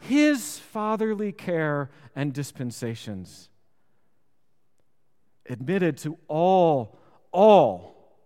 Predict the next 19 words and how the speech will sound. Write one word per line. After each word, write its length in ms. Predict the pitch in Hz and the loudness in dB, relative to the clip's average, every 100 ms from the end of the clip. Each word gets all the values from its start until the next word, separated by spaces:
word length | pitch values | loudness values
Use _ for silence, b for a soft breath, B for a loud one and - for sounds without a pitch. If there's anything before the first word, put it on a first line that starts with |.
| _ _ _ _ _ _ _ - | _ _ _ _ _ _ _ -8
not, 240 | 151 170 151 | -4 -4 -4
not 180 | 175 | -6
just 280 | 156 165 - _ - | -4 -10 -12 _ -4
those 420 | 170 151 143 _ _ 147 | -2 -2 -6 _ _ -10
in 240 | 135 - _ _ 131 | -10 -10 _ _ -6
that 260 | 156 143 | -4 -4
side 380 | - 165 151 123 | -6 -2 0 -2
room, 320 | 107 92 71 101 _ b b | -6 -12 -16 -20 _ b b
but 200 | 170 175 - | -6 -6 2
all 580 | 202 233 240 208 180 156 202 | 6 8 10 10 8 4 -2
the 100 | 185 | -2
liberties 640 | 175 202 240 240 233 202 - B | 4 4 6 4 2 2 -4 B
and 180 | 185 175 | -4 -4
privileges 680 | - 226 226 220 165 175 - B | -2 2 4 4 4 2 0 B
of 180 | 196 190 | 0 0
the 100 | 175 | 0
sons 460 | - - 247 262 220 | -2 2 4 4 4
of 160 | 180 | 2
God, 420 | 202 214 202 185 | 8 10 10 8